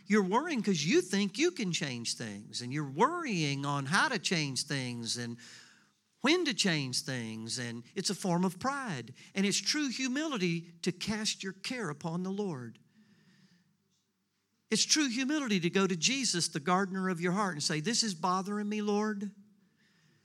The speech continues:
but I want to humble myself under your mighty hand, that in due season you may exalt me.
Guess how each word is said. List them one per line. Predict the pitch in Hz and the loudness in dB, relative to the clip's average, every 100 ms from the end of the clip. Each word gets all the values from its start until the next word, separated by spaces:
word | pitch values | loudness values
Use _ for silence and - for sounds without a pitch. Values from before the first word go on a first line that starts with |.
| _ _ _ _ - | _ _ _ _ 2
but | 170 | 6
I | 185 | 6
want | 196 190 | 6 6
to | 165 | 4
humble | 165 208 170 139 | 4 4 4 0
myself | 127 123 - 131 120 | -2 0 0 0 -2
under | - 156 147 | 0 2 2
your | 139 180 | 4 4
mighty | 190 185 175 165 | 6 2 2 0
hand, | 147 151 120 101 - - _ - - - - | -2 -2 -2 -6 -12 -20 _ -20 -20 -6 4
that | 160 | 6
in | 156 147 131 | 6 4 4
due | 214 | 4
season | 233 - 226 180 143 127 127 | 6 6 6 4 2 -2 2
you | 160 | 4
may | 185 165 151 | 6 4 2
exalt | 156 143 120 113 - 156 156 123 | 0 -4 -4 -4 0 0 -2 -4
me. | 117 101 | -4 -4